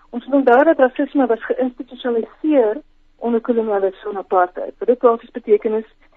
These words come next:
jy het instellings in die samelewing gehad wat, wat op 'n rassistiese manier gewerk het. Ons weet dat swart mense se grond is van hulle al weggeneem. Ons weet dat hulle in, in hyper-eksploitatiewe, eh,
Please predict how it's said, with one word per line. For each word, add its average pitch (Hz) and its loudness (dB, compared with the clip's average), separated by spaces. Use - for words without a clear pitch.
jy 220 -4
het 202 -4
instellings 269 2
in 233 -6
die 208 -6
samelewing 240 0
gehad 190 -4
wat, 214 4
wat 220 -2
op 226 -4
'n 220 2
rassistiese 214 -4
manier 208 -4
gewerk 208 -2
het. - -14
Ons 220 -16
weet 240 4
dat 240 2
swart 254 0
mense 240 -6
se 233 -16
grond 262 -4
is 233 -8
van 226 -8
hulle 208 -2
al 185 0
weggeneem. 226 -4
Ons 226 -12
weet 233 -6
dat 240 4
hulle 214 2
in, 214 -4
in 208 -10
hyper-eksploitatiewe, 233 0
eh, 196 0